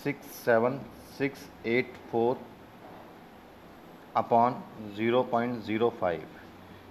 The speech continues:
and R equals to five hundred, यहाँ पे डाल देना फ़ाइव हंड्रेड बच्चे, ये बार बार मैं गलती कर रहा हूँ, फ़ाइव hundred। Solve करेंगे, वन माइनस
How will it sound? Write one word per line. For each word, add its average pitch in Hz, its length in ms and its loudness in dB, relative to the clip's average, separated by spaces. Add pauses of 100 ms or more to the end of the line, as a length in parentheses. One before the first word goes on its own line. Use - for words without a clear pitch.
(140)
and 113 160 -4 (220)
R 139 280 10
equals 120 540 -2
to 139 140 2 (1600)
five 120 320 8
hundred, 120 320 0
यहाँ 117 120 2
पे 113 120 -4
डाल 110 140 6
देना 110 180 -2
फ़ाइव 104 240 0
हंड्रेड 101 220 -2
बच्चे, 95 240 -6
ये 101 260 -10 (1000)
बार 107 180 6
बार 104 140 2
मैं 98 220 -2
गलती 95 220 -4
कर 95 160 -4
रहा 104 120 -2
हूँ, 139 100 -8 (2500)
फ़ाइव 101 180 4
hundred। 85 240 -6 (840)
Solve 117 240 6
करेंगे, 127 380 2 (1300)
वन 123 220 4
माइनस 120 480 2